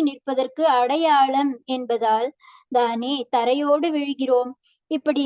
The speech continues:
நேர்மாறாக தரையோடு கிடக்கிற போது முதுகைத்தான் காட்டணும். தியானம் என்றால் அப்போது செங்குத்துதான், கொஞ்சம் கூட தொய்யப்படாது.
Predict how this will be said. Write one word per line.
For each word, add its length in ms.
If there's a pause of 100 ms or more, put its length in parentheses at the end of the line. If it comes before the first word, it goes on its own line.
நேர்மாறாக 1040 (240)
தரையோடு 640
கிடக்கிற 460
போது 400 (460)
முதுகைத்தான் 840
காட்டணும். 540 (420)
தியானம் 640 (160)
என்றால் 540
அப்போது 520
செங்குத்துதான், 880 (220)
கொஞ்சம் 480
கூட 340
தொய்யப்படாது. 680